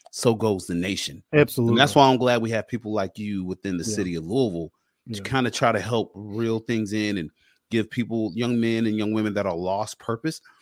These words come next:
Speaker 1: because that is
Speaker 2: Mm-hmm.
Speaker 1: one thing I have realized is that young men, young women without purpose are dangerous. Young
Speaker 2: Absolutely.
Speaker 1: men and young
Speaker 2: Yes,
Speaker 1: women
Speaker 2: sir.
Speaker 1: without purpose, no direction,
Speaker 2: Yes.
Speaker 1: man, they will cling to whatever comes their way and get involved in these extremist groups and
Speaker 2: Yeah.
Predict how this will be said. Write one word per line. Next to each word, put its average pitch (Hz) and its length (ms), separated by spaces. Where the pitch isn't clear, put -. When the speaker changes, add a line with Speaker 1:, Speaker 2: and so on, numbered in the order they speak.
Speaker 1:
because 117 220
that 131 160
is 120 80
Speaker 2:
Mm-hmm. 113 80
Speaker 1:
one 131 100
thing 123 180
I 110 60
have 98 240
realized 117 540
is 92 80
that 92 240
young 165 320
men, 165 320
young 135 160
women 131 260
without 113 380
purpose 113 440
are 85 120
dangerous. 113 560
Young 123 80
Speaker 2:
Absolutely. 131 300
Speaker 1:
men 143 220
and 127 80
young 123 220
Speaker 2:
Yes, 117 80
Speaker 1:
women 127 280
Speaker 2:
sir. 110 40
Speaker 1:
without 104 420
purpose, 147 560
no 117 200
direction, 104 720
Speaker 2:
Yes. 107 240
Speaker 1:
man, 113 180
they 135 140
will 156 140
cling 139 400
to 139 120
whatever 120 460
comes 120 300
their 107 140
way 104 260
and 107 100
get 107 120
involved 104 360
in 104 80
these 101 140
extremist 107 600
groups 110 320
and 87 180
Speaker 2:
Yeah. - 60